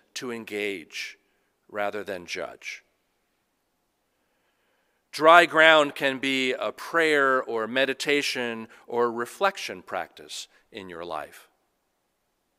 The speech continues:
Dry ground is the firm footing you have when you are committed to acting with intention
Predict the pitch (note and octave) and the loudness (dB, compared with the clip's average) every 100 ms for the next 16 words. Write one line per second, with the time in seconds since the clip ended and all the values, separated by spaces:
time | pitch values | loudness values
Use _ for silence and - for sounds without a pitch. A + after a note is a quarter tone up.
0 | _ _ _ _ _ _ _ _ _ - | _ _ _ _ _ _ _ _ _ -4
1 | D#3 D#3+ E3 C#3+ D#3+ D#3+ D3+ C3+ C#3+ C#3 | 6 10 10 8 6 8 4 0 -4 -4
2 | F3+ E3+ D#3 - E3+ D#3+ C3+ B2+ C3 C3 | 0 2 0 0 0 2 0 -2 0 4
3 | C3+ C3 B2+ C3+ C3+ B2 - B2+ E3 F3 | 4 2 -2 0 2 2 2 -4 0 0
4 | D#3 - - C#3+ E3+ - D#3+ C#3 C3 B2+ | -2 -4 -2 2 2 2 -8 -6 -6 -8
5 | B2+ A#2+ - D#3 D3 - G2 E2+ | -10 -12 -6 -4 -4 -6 -8 -12